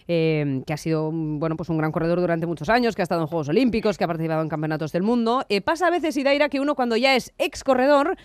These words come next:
eh, tiende, eh, a conectar anecdotillas, eh, constantemente. Eh,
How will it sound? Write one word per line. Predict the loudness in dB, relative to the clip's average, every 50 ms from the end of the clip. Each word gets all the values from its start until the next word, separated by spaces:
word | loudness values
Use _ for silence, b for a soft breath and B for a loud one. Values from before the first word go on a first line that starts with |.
| B B B B B
eh, | -2 0 2 0 0 2
tiende, | 2 2 2 4 4 2 2 2 0 0
eh, | -2 0 2 2
a | 2 2 0
conectar | 0 -2 -2 0 0 0 0 0 -2 -6 -10 -14 _ -10
anecdotillas, | -6 -2 -2 0 0 0 0 0 2 2 4 4 6 6 6 4 4 0 -2 -4
eh, | -4 -2
constantemente. | -2 -2 0 0 0 0 2 4 4 4 4 2 0 -4 -8 B B B B B B B B
Eh, | 2 2 4 4 4 4 4 4 4 4 2